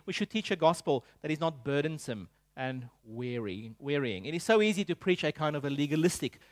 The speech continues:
gospel. "Believe in Jesus and do all of these things, and then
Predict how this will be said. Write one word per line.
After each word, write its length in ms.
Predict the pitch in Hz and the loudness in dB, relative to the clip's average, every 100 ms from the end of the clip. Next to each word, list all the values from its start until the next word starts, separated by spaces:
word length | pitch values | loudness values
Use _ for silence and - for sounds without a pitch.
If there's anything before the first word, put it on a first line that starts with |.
| _ - | _ -8
gospel. 460 | 131 123 - 90 - | -6 -6 -10 -10 -6
"Believe 320 | 160 214 233 | 0 2 4
in 120 | 220 | 2
Jesus 420 | 170 214 226 240 | 2 2 4 2
and 120 | 151 135 | 0 0
do 140 | 175 | 4
all 260 | 190 208 214 | 6 6 6
of 120 | 151 | 2
these 300 | 175 185 - | -4 -4 -6
things, 500 | - 190 247 302 - - - - | 0 0 0 -6 -10 -16 -20 -14
and 140 | 131 | -2
then 360 | 143 160 135 | 0 2 0